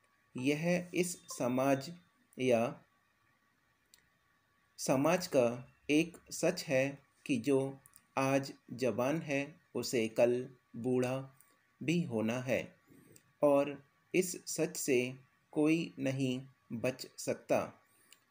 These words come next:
लेकिन इस सच को जानने के बाद भी जब हम बूढ़े लोगों पर अत्याचार करते हैं तो हमें अपने मनुष्य कहलाने पर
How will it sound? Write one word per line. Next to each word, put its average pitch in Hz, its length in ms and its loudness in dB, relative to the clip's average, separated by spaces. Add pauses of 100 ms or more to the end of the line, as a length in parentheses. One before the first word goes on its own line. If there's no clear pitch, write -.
(120)
लेकिन 135 540 0 (440)
इस 175 240 0 (180)
सच - 320 -4
को 131 180 0 (400)
जानने 120 500 2
के 117 200 0
बाद 131 340 0
भी 139 320 -2 (600)
जब 175 300 2 (140)
हम 123 200 0 (340)
बूढ़े 135 480 2 (520)
लोगों 139 420 2
पर 123 360 2 (140)
अत्याचार 127 840 0 (420)
करते 131 340 0
हैं 147 300 -4 (600)
तो 131 200 2
हमें 131 520 0 (680)
अपने 143 380 2 (500)
मनुष्य 147 560 0 (140)
कहलाने 131 560 0
पर 120 280 2